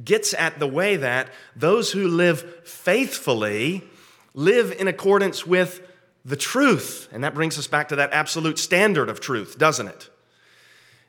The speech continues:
Again, one of the reasons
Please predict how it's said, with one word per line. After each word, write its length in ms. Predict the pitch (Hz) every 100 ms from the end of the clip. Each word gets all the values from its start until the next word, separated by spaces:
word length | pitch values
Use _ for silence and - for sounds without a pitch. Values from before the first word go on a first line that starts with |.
| _ _ _ _ _ _ -
Again, 420 | 131 185 117 98 -
one 220 | 139 175
of 60 |
the 80 | 202
reasons 800 | 190 208 214 120 107 170 190 -